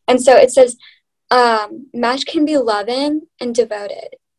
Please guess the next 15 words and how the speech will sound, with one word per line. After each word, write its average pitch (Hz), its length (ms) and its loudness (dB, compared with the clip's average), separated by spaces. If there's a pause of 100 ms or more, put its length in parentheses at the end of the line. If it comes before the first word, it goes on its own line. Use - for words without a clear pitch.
Cancer 240 400 0
values 233 440 4
are 220 200 0
loyalty 240 640 -2
and 233 120 -6
Virgo, 226 460 -4 (480)
and 233 300 0
that 233 340 2 (380)
Virgo 220 440 2
offers, - 540 -10 (240)
and 233 100 0
tries 233 340 4
hard 240 340 2
to 302 160 0
s-, - 420 -8